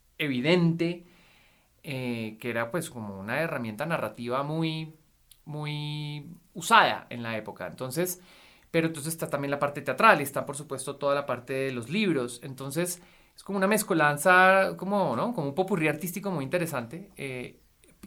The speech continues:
que eso también en algún punto dijimos, "No sé esto cómo vaya a, a, a salir".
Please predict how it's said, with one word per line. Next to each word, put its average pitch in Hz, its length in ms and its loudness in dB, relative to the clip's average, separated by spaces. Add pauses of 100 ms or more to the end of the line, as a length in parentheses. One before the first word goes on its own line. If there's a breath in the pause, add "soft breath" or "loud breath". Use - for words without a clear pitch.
(100)
que 185 200 8
eso 180 160 4
también 196 220 4
en 190 80 6
algún 147 200 4
punto 165 200 2
dijimos, 151 240 2 (240)
"No 110 120 -8
sé 143 200 -6
esto 160 220 -6
cómo 190 240 0
vaya 190 640 8
a, - 20 -2 (180)
a, - 120 -10 (1080)
a - 80 -6
salir". 175 460 2